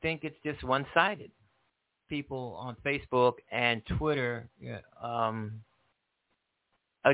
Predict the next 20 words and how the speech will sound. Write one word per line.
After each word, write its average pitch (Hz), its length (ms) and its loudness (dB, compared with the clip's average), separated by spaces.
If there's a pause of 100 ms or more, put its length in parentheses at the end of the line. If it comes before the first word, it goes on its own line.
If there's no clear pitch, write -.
disagree 151 460 2
with 165 200 -2
me. 95 260 -6 (120)
They're 127 120 -8
calling 131 360 4
him 131 240 -2
a 117 220 -2 (240)
rapist 139 500 4 (140)
thug. 147 340 6 (1300)
I 185 40 -6
mean, 190 140 -4
you 214 80 -6
can 156 160 -4
disagree 110 460 -8
with 95 180 -12
me. - 240 -18
I 110 60 -6
mean, 110 180 -4
there's 123 240 2
no 120 240 -2